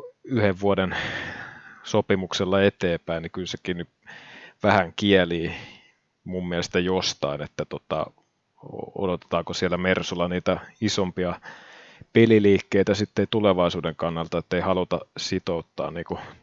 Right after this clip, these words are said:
ainakaan molempia kuskia niin pitkälle sopparille. Et olin lukevinani tuossa, että kun vielä Lewis Hamiltonin sopimus, sehän on vielä niinku auki. Ja olin lukevinani tosiaan, että Hamilton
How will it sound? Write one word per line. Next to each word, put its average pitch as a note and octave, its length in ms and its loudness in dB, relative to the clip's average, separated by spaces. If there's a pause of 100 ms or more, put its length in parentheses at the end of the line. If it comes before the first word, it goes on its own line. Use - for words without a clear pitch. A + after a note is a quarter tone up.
ainakaan F2 460 -4 (220)
molempia F2+ 640 4 (140)
kuskia F2+ 420 -6
niin E2 180 -6
pitkälle E2 440 -6
sopparille. - 640 -8
Et - 180 -14 (720)
olin G2+ 220 0
lukevinani G2+ 540 2
tuossa, G#2 320 0
että G2 240 0 (520)
kun G2 80 -10
vielä F#2+ 220 2 (120)
Lewis G#2+ 320 -2
Hamiltonin F#2+ 540 -2
sopimus, F#2 560 -4 (400)
sehän F#2 460 -2
on F#2 220 -4
vielä F2 300 4
niinku E2+ 340 -4
auki. F2+ 440 0 (960)
Ja F2 180 -4 (160)
olin F2 340 -6
lukevinani F#2 500 0
tosiaan, F#2+ 360 0
että F#2 300 -2
Hamilton F#2+ 560 -2